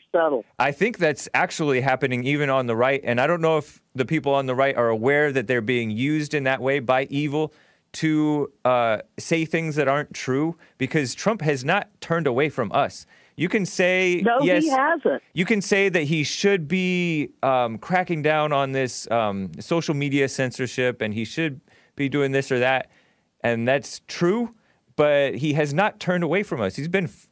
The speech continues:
Speaker 2: quite faithful to us, and he's
Speaker 1: Yes,
Speaker 2: been
Speaker 1: he has.
Speaker 2: working to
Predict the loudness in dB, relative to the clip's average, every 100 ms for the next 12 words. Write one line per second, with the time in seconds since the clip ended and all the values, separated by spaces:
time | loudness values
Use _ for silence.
0 | _ 0 0 0 -2 -2 -6 -6 -4 -2
1 | -2 -4 -18 _ _ _ -8 -4 0 2
2 | 2 0 -2 0 0 2 0 -2 0 0
3 | -2 -2 0 0 -2